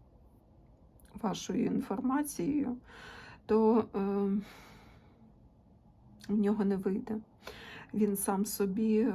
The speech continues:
от знаєте, це як слизьку дорогу собі обирає, і він буде падати на тій дорозі. Е, або ви якимись, <laughs> я, я навіть не знаю, як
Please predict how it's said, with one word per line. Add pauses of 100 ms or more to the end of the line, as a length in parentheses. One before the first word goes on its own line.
(140)
от
знаєте, (240)
це
як (1600)
слизьку
дорогу
собі
обирає,
і
він
буде
падати
на
тій
дорозі. (920)
Е, (840)
або
ви
якимись,
<laughs>
я, (520)
я
навіть
не
знаю,
як